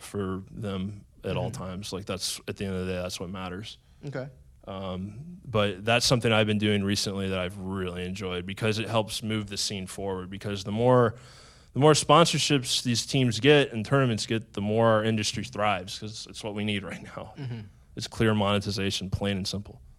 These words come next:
Speaker 2: Fair enough. And then how do conventions themselves that you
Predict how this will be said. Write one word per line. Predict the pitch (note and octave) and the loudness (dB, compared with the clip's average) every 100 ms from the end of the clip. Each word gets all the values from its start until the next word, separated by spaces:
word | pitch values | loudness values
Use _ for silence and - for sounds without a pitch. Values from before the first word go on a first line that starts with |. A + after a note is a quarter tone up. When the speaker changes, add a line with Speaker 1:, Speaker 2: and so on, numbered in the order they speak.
| - - - - | -20 -20 -16 -6
Speaker 2:
Fair | C3+ | -4
enough. | C3 D#3+ D#3 - - - - | 0 -2 -4 -10 -20 -20 -8
And | C#3 C#3 | -2 2
then | C#3+ C#3 C3+ - - - - - - | 4 4 2 -4 -12 -20 -20 -20 -20
how | - - D#3 D#3+ E3+ E3+ D#3 C3+ | -16 -2 2 4 4 2 0 -4
do | C3+ C3 C3 B2+ - | -2 -2 -2 -4 -10
conventions | - B2+ A2+ C3 C3+ B2+ C#3 A#2 | -8 -6 -2 -2 0 -2 -4 -4
themselves | A#2 G#2+ B2+ B2 A2+ | -4 -2 2 2 0
that | A#2+ | -6
you | A#2 A#2+ A2+ | -4 -4 -6